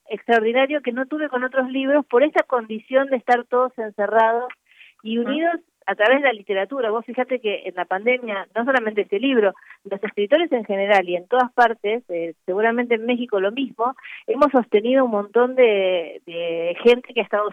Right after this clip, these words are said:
Speaker 1: sola a través de, de nuestros libros, a través de lecturas en, en las redes, a través de conversaciones. Creo que quedó muy claro cuánto el arte acompañó a la gente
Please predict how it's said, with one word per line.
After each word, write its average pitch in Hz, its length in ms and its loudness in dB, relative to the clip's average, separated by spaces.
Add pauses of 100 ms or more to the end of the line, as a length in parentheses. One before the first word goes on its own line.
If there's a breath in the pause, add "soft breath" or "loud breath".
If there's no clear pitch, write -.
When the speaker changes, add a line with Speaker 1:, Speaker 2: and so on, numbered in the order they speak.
Speaker 1:
sola 262 400 4 (240 loud breath)
a 196 100 -6
través 214 300 2
de, 185 220 -2 (120)
de 196 80 -20
nuestros 196 280 -6
libros, 277 420 0
a 220 60 -4
través 208 240 0
de 208 100 0
lecturas 220 560 -2
en, 190 160 -4 (220)
en 190 120 -14
las 170 160 -4
redes, 254 460 6
a 180 60 0
través 190 280 -2
de 208 100 -2
conversaciones. 240 920 -4 (380 loud breath)
Creo 254 240 4
que 226 240 -2
quedó 220 240 -4
muy 240 160 -12
claro 254 360 -4
cuánto 269 360 -2
el 226 100 -4
arte 240 300 -4
acompañó 190 540 -8
a - 20 -2
la 214 100 -2
gente 226 540 -2